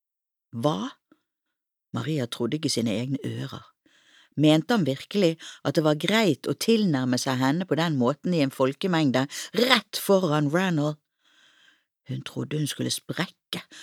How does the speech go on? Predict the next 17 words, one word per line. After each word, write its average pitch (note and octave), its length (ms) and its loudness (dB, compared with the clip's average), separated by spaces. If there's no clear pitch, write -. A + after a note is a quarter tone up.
da C#3 140 -2
hun C#3 160 0
oppdaget B2 500 -4
skyggen D3 480 -2
av B2 140 0
et - 100 -8
flir E3 540 -8
spille E3 540 2
over B2 180 -4
munnen C#3 380 -2
hans. - 320 -8
«Jeg D3+ 240 2
gjør G3+ 240 2
deg C3 160 -2
bare D3 240 -2
oppmerksom - 520 -4
på G2+ 160 -4